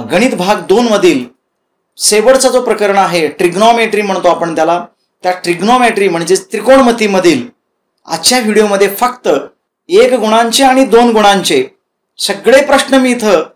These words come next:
उत्तरासहित तुम्हाला उपलब्ध करून देत आहे. तर तुम्ही सोडवला असालच, पण काही खरंच problem असतील, काही प्रश्न तुम्हाला जमले नसतील, तर ते मी उत्तर स्पष्टीकरणासह ते तुम्हाला देणार आहे. तर आपण वेळ न घालवता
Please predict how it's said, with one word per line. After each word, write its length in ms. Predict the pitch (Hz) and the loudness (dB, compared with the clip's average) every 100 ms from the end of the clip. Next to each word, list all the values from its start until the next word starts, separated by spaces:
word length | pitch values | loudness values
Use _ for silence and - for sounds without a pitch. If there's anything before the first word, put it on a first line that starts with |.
| _ - | _ -14
उत्तरासहित 800 | 180 - 262 277 - 226 262 226 156 - _ 180 | -12 -2 2 2 2 0 2 2 2 -2 _ -8
तुम्हाला 220 | 190 202 | -2 -2
उपलब्ध 360 | 185 190 185 196 | 0 -2 0 0
करून 260 | 175 160 | 0 0
देत 200 | 147 139 | 0 0
आहे. 220 | 120 117 107 _ _ _ _ _ _ _ _ - | -2 -8 -16 _ _ _ _ _ _ _ _ -2
तर 240 | 220 247 247 _ _ _ _ _ 190 | 2 2 -2 _ _ _ _ _ -6
तुम्ही 200 | 202 220 | -2 -2
सोडवला 380 | 214 208 220 | 2 2 4
असालच, 640 | 208 190 233 247 254 - - | 2 2 2 2 0 -2 -4
पण 180 | 202 | -6
काही 180 | 202 208 202 | -4 -4 -2
खरंच 280 | 196 262 - | 2 2 2
problem 400 | 202 180 202 196 | -2 0 0 -2
असतील, 360 | - 202 214 - _ - | -2 -2 -2 -6 _ -12
काही 180 | 165 196 | -8 -6
प्रश्न 280 | 220 220 254 | -6 -6 -4
तुम्हाला 280 | 233 208 | -2 -2
जमले 300 | 165 170 175 | 0 -2 0
नसतील, 680 | 185 175 175 185 196 - _ | 0 0 0 -2 -4 -14 _
तर 80 | 202 | -10
ते 140 | 196 214 | -4 -2
मी 100 | 208 | -2
उत्तर 520 | 180 - 226 220 - - _ _ _ _ | -4 -2 2 2 2 -6 _ _ _ _
स्पष्टीकरणासह 880 | - 226 220 - 302 269 240 220 214 | -14 -6 -4 -2 0 2 2 2 0
ते 160 | 214 196 | 0 0
तुम्हाला 320 | 180 170 156 | 0 -2 -2
देणार 280 | 165 175 190 | 0 2 2
आहे. 300 | 185 208 220 | 0 -4 -8
तर 320 | _ _ 175 | _ _ -2
आपण 200 | 180 185 | -2 -2
वेळ 320 | 160 185 196 | 0 2 2
न 180 | 180 214 | 2 2
घालवता 560 | 202 196 185 170 143 | 2 2 2 2 0